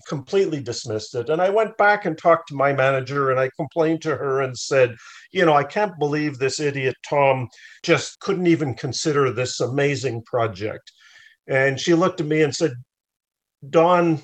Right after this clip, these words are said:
what you're telling me is that you did such a poor job of persuading someone of something that is blindingly obvious and likely to be wildly successful,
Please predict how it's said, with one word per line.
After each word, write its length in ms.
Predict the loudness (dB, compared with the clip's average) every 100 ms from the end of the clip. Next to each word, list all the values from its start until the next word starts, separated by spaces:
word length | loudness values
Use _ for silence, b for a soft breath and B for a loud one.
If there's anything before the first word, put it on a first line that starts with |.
| _
what 240 | 0 2
you're 120 | 0 -2
telling 540 | 0 2 4 4 2
me 320 | -2 -6 -10 b b _
is 500 | 0 2 2 -2 -4 0
that 260 | 0 0
you 420 | -4 -4 -2 -2 -2
did 300 | 2 2 2
such 420 | -6 -2 -2 -2
a 240 | -2 -2 -2
poor 340 | -4 -2 0 -2
job 560 | -2 0 2 0 -2 -10 _ -2
of 220 | -2 -2 -8
persuading 720 | -8 -6 0 2 4 2 -2
someone 560 | -4 -4 -2 -2 0 -2
of 120 | -4
something 500 | -4 -6 -4 -6 -2
that 140 | -2
is 120 | -4
blindingly 920 | -8 -10 0 2 4 2 -2 -4 -4 -2
obvious 580 | -2 -2 -4 -6 -6
and 140 | -8 -4
likely 460 | -2 -2 -4 -10
to 100 | -10
be 140 | -12 -12
wildly 640 | -4 0 0 0 -4 -10
successful, 1000 | -10 -12 -12 -6 -4 -6 -10 -8 -8